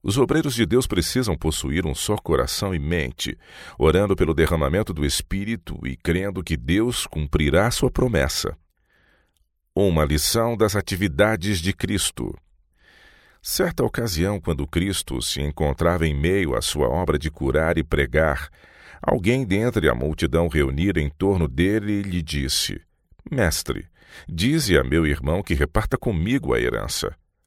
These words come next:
Lucas doze, verso treze. Esse homem havia testemunhado as maravilhosas obras de Cristo. Ficara surpreso com a clareza de sua compreensão, seu superior julgamento e a lisura com que discernia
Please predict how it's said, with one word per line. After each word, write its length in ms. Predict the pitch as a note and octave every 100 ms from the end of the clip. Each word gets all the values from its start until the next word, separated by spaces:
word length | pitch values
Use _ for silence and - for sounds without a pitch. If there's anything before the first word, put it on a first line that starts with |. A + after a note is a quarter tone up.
| _
Lucas 460 | C#2+ D2+ - B1+ C#2
doze, 540 | B1+ C#2 D#2 F#2 A#2 A#2+
verso 320 | - C2 - -
treze. 520 | - E2+ B1+ - A1 - _ _ _ _ _ _ _
Esse 300 | - D#2 E2+
homem 400 | F2 A2+ A2 D2+
havia 320 | C#2+ C2+ F2
testemunhado 720 | E2+ D#2+ - D#2+ D#2 D#2 G2 E2
as 100 | D2
maravilhosas 880 | D#2+ D#2+ D2 C#2+ F#2+ E2 C#2+ C#2
obras 400 | F#2+ G2+ C2+ C#2
de 100 | B1+
Cristo. 560 | E2 F#2+ F#2 - - - - - - -
Ficara 320 | - - D3+
surpreso 520 | D3 D3+ - D#3+ D3+ G#2+
com 120 | F2+
a 40 |
clareza 540 | E2 D2+ D2+ F#2+ F2 C2+
de 100 | C#2
sua 200 | - E2
compreensão, 800 | E2 D#2 D#2 D2+ D2 - G2 C2+ - - - -
seu 260 | - F#2+
superior 680 | F#2 - E3 E3+ G2+ G2+ G2+
julgamento 760 | D2 D#2+ A2+ B2 G2+ C3+ - D3
e 100 | F2+
a 60 |
lisura 580 | E2+ F#2 C#2 A2 C#3 F#2+
com 160 | D2 C#2+
que 160 | G2+
discernia 560 | F#2 E2+ D#2+ C2 G2